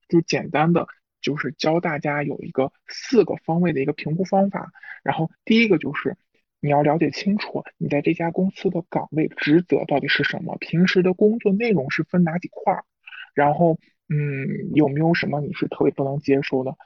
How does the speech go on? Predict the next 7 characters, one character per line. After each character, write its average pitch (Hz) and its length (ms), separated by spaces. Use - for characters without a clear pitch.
比 143 80
如 135 160
说， 139 300
呃， 127 240
让 143 260
你 131 200
去 - 380